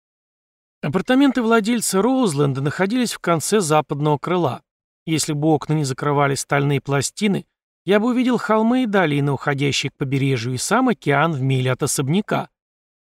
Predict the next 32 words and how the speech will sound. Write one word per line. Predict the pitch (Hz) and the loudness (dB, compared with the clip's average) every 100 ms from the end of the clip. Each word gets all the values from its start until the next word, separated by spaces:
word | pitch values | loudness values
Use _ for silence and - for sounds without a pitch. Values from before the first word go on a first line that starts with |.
| _ _ _ _ _ | _ _ _ _ _
Клоис | - 208 285 240 | 0 4 4 2
оставил | 240 - 254 247 | 0 2 4 4
не | 226 | 4
одну | 226 226 214 277 | 4 2 2 0
или | 208 135 | 0 0
две | 143 151 | 0 0
зажжённые | 131 135 117 143 139 143 | 2 0 0 -2 0 0
лампы, | 175 233 180 151 | 2 2 2 2
а | 143 | 2
все, | - - 262 196 | 0 -2 0 0
словно | - 160 143 135 | 0 0 0 2
вернувшись, | 143 139 208 - 139 | 2 2 0 -2 -6
не | 143 | -6
хотел | - 139 - 151 | -4 -2 -2 -4
проводить | - 135 139 143 | 0 0 0 -2
в | - | -6
темноте | 151 147 139 170 | -2 0 0 0
ни | 156 | 0
мгновения, | 151 151 196 220 180 127 123 _ _ _ | 0 0 0 2 2 0 -6 _ _ _
нащупывая | 151 143 - 170 143 156 151 | -2 -2 -2 -4 -2 0 0
на | |
стене | 139 - 143 135 | 0 -2 -2 0
выключатель. | 123 160 220 - 123 - 123 _ _ _ _ _ _ _ _ _ _ - | -2 -2 -2 -2 -4 -8 -14 _ _ _ _ _ _ _ _ _ _ -2
Он | 165 165 | 2 4
однажды | 156 151 151 127 | 2 2 2 0
заявил, | 143 147 156 165 160 | 0 2 2 2 0
что | - | -2
не | 147 147 | -2 -2
спал | - 160 151 | 0 2 2
уже | 135 147 | 2 0
девять | 143 156 180 | 2 0 0
лет, | 190 135 | -2 -2